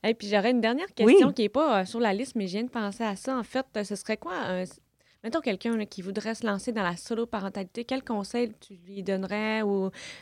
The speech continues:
Speaker 1: euh, quelle réflexion tu lui apporterais à cette personne-là ?
Speaker 2: Ben, c'est sûr que je lui dirais qu'il faut qu'à la base, ce soit un besoin, justement, viscéral, réfléchi. Tu sais, ça vient, je l'ai expliqué un peu tout le long de l'entrevue,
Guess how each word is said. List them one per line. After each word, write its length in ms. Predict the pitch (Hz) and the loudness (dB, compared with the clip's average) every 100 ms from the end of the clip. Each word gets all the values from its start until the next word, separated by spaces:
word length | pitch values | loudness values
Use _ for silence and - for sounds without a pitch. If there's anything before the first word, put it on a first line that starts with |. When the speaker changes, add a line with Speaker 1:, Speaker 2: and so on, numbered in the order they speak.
| - - | -10 -2
Speaker 1:
euh, 160 | 180 180 | 0 0
quelle 200 | 240 233 | 0 0
réflexion 600 | 214 233 240 220 - 262 | 0 0 0 -2 -2 -4
tu 140 | - | -4
lui 120 | 208 196 | -2 -2
apporterais 400 | 196 185 - 226 | -2 -8 -6 -6
à 40 | |
cette 200 | - 190 | -6 -8
personne-là ? 500 | 196 - 185 185 202 - _ _ - _ - | -10 -6 -6 -4 -6 -10 _ _ -20 _ 0
Speaker 2:
Ben, 120 | 202 - | 0 2
c'est 160 | - 220 | 2 2
sûr 140 | 453 | 4
que 120 | - | 6
je 60 | 220 | 4
lui 100 | 185 | 2
dirais 380 | 185 180 214 254 | 2 4 6 4
qu'il 160 | - - - _ _ _ - | 0 -6 -8 _ _ _ -10
faut 180 | - 262 | 0 4
qu'à 140 | 254 | 4
la 160 | 196 170 | 6 6
base, 300 | 190 220 220 | 6 6 4
ce 100 | 190 | 0
soit 200 | - 202 | 4 6
un 60 | 196 | 8
besoin, 440 | 185 180 196 220 | 8 6 4 4
justement, 640 | 220 - 185 185 196 208 214 - _ _ _ _ - | 4 2 2 2 2 0 -2 -10 _ _ _ _ -8
viscéral, 640 | 180 214 214 196 190 220 - | -2 2 4 4 2 0 2
réfléchi. 1040 | 202 190 240 240 233 214 196 - - 220 269 _ _ | 2 4 2 2 4 6 6 2 0 -2 -4 _ _
Tu 60 | - | 0
sais, 80 | 240 | 2
ça 200 | 233 190 | 2 -2
vient, 360 | 180 190 185 - - - - | 0 -2 -2 -4 -10 -18 -12
je 200 | - 185 | -10 -6
l'ai 100 | 175 | -4
expliqué 340 | 190 - - 208 | -6 -8 -2 0
un 120 | 196 | 2
peu 140 | 220 | 0
tout 140 | - 202 | 0 0
le 60 | |
long 120 | 190 202 | 2 2
de 60 | |
l'entrevue, 680 | 202 180 190 170 185 233 262 | 2 0 0 0 2 4 4